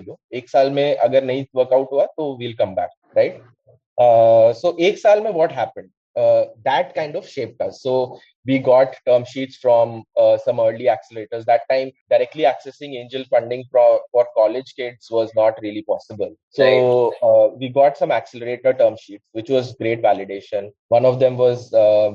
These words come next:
Speaker 1: uh, uh, T Labs, which was the Times Internet Accelerator. We were trying to build something in the content kind of space. Uh, and, uh, so, yeah, validation from them seemed like this is worth a shot. And, uh, that kind of convinced that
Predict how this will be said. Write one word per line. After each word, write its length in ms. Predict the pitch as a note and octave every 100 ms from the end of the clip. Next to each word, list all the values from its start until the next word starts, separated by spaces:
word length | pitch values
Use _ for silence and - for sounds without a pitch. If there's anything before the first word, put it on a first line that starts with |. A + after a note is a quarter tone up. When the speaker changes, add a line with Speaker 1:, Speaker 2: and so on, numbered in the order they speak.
| F#2 A2+
Speaker 1:
uh, 80 | G#2+ A2 _ - A2
uh, 160 | G#2+ G#2+
T 140 | A#2+ A#2
Labs, 340 | G#2+ A2 - _
which 140 | _
was 120 | A2+
the 120 | A2 A2+
Times 240 | A2 A#2 A#2
Internet 280 | A2+ A#2+ B2
Accelerator. 560 | A2 - G#2+ F#2+ - G#2+
We 100 | A2 A#2+
were 100 | A#2+
trying 240 | A2+ A2+ C3
to 60 | C3+
build 160 | A#2+ B2 A#2+
something 260 | G#2+ B2 A#2
in 40 | A2+
the 60 | A#2 G#2+
content 460 | G2 F#2+ A2 A2 - -
kind 160 | G#2 G#2+
of 100 | G#2+ -
space. 300 | A#2+ A2+ - _ _ - A2+
Uh, 400 | A2+ A2+ A2+ A2+ - B2+
and, 180 | B2+ B2
uh, 340 | A#2+ A2+ A2+ A2+ - _ -
so, 60 | D3 A#2+ C#3+
yeah, 100 | A#2+ G2+
validation 460 | A2 B2 C3+ C3+ D3
from 160 | D3 C#3
them 140 | C#3 C#3 C#3
seemed 240 | C3+ C#3 C3 - C3
like 160 | C3+ - _ B2
this 120 | B2+ C#3
is 80 | B2
worth 180 | B2+ B2+ C#3
a 20 | -
shot. 220 | C#3+ D#3 - _
And, 400 | A2+ A#2 A#2+ B2 A#2+
uh, 320 | A2+ A2 A2 A2 G#2+ _ _ B2
that 160 | B2+ C3+
kind 140 | C3
of 100 | C3+
convinced 520 | - A#2 A#2+ A#2+ A2+ _
that 180 | A#2+